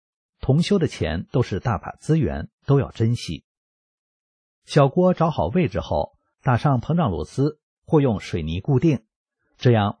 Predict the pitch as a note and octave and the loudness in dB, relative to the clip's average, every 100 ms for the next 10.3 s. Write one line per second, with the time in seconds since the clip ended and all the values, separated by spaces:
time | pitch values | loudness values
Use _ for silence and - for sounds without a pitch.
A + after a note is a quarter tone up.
0 | - D3 E3 D#3+ D3+ G2+ A2 D#3 C3+ - | -4 0 2 2 2 0 0 0 -2 0
1 | E3+ - E2+ - - E2 _ G2+ D#2+ F2+ | -4 -2 -6 -4 -6 -8 _ -6 -4 -6
2 | F2 F#2 G2 F2+ - _ _ _ _ _ | -6 -4 -2 -4 -6 _ _ _ _ _
3 | _ _ _ _ _ _ _ A3 C#3+ - | _ _ _ _ _ _ _ 2 2 2
4 | C3+ - _ C#3 C3 G#2+ - - - G2 | 0 0 _ 0 2 -2 -2 -8 -4 -4
5 | - _ _ _ - A2+ A2+ C3+ C3+ F#2+ | -4 _ _ _ -2 2 2 2 2 0
6 | - D#2+ C#2+ D#2 G2+ - - G#2 - G#2 | -2 -6 -4 -4 -4 -6 -4 -2 -2 -4
7 | F2 D#2+ C#2+ - - _ _ _ _ _ | -4 -4 -6 -10 -14 _ _ _ _ _
8 | _ _ _ - B2 B2 C#3+ D3 - G2+ | _ _ _ -6 -4 2 2 2 0 0
9 | C#3 C3 - D#3+ - E2 E2+ - - - | 2 0 0 -2 -2 -6 -6 -8 -4 0
10 | B2+ D3 - | 2 2 -2